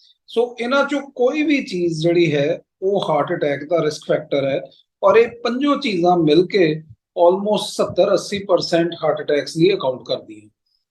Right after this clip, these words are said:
ਇਸ ਤੋਂ ਇਲਾਵਾ ਜਿਹੜਾ ਇੱਕ ਅਨਹੈਲਦੀ ਲਾਈਫਸਟਾਈਲ ਹੈ, ਯਾਨੀ ਕਿ ਐਕਸਰਸਾਈਜ਼ ਨਾ ਕਰਨਾ, ਫਰੂਟ ਤੇ ਵੈਜੀਟੇਬਲ ਯਾਨੀ ਕਿ ਫਲ ਔਰ ਸਬਜ਼ੀ ਘੱਟ ਖਾਣਾ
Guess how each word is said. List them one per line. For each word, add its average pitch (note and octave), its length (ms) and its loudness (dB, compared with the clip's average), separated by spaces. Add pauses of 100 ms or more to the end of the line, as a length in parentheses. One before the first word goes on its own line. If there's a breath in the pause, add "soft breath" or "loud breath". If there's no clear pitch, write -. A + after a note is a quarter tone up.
(180)
ਇਸ - 200 0
ਤੋਂ C4 120 8 (120)
ਇਲਾਵਾ F#3 480 6 (300)
ਜਿਹੜਾ G3+ 200 4
ਇੱਕ A#3+ 140 0
ਅਨਹੈਲਦੀ G3+ 800 -2
ਲਾਈਫਸਟਾਈਲ C#3+ 680 2
ਹੈ, A#2 140 -2 (400)
ਯਾਨੀ D#3+ 280 2
ਕਿ E3+ 280 -4
ਐਕਸਰਸਾਈਜ਼ D#3+ 680 2
ਨਾ C#3+ 200 2
ਕਰਨਾ, C#3+ 500 0 (480)
ਫਰੂਟ F#3+ 440 0
ਤੇ F#3+ 100 2
ਵੈਜੀਟੇਬਲ D#3+ 600 4
ਯਾਨੀ D#3 200 0
ਕਿ E3+ 120 -2
ਫਲ E3+ 360 0
ਔਰ F3 140 4
ਸਬਜ਼ੀ E3 480 -4 (100)
ਘੱਟ F3 200 -6
ਖਾਣਾ D3 440 -4